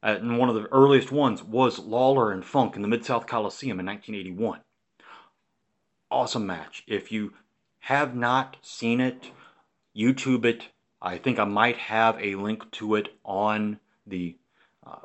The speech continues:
Wrestling with Theology blog. Uh, look up nineteen eighty-one. Oh, wait, no. I don't have nineteen eighty-one uploaded yet. So, but I will hopefully soon. Uh, but yeah,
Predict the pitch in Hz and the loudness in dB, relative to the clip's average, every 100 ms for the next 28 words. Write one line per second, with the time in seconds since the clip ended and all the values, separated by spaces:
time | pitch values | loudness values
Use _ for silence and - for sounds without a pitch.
0 | _ 113 113 117 104 95 107 104 107 90 | _ -2 0 -2 -4 -2 2 2 2 -2
1 | 104 104 110 110 110 - _ _ _ _ | -6 0 4 4 2 -2 _ _ _ _
2 | _ _ _ - 87 80 - _ _ 123 | _ _ _ -8 -8 -8 -14 _ _ -20
3 | _ 98 104 120 110 - - 107 110 113 | _ -8 -4 0 0 -4 -14 -8 -6 -4
4 | 110 107 107 113 113 117 113 _ _ _ | -4 -2 -2 0 0 0 -4 _ _ _
5 | _ _ _ _ _ _ _ _ 98 95 | _ _ _ _ _ _ _ _ -4 -2
6 | 95 87 - _ _ _ _ _ - - | -4 -8 -12 _ _ _ _ _ -10 0
7 | 110 113 107 101 - 101 98 95 95 90 | 4 4 2 -2 -2 -4 -4 -4 -4 -6
8 | 92 85 82 87 - _ _ - 92 85 | -8 -8 -10 -12 -14 _ _ -6 -6 -6
9 | - _ _ - 90 107 110 135 131 127 | -14 _ _ -6 2 2 6 6 6 2
10 | - 123 120 - 98 87 - 123 80 71 | -4 -4 -4 -2 -4 -4 -4 -4 -4 -14
11 | _ _ _ _ - _ _ _ - - | _ _ _ _ -20 _ _ _ -20 -14
12 | - 123 117 107 | -4 -2 -2 -4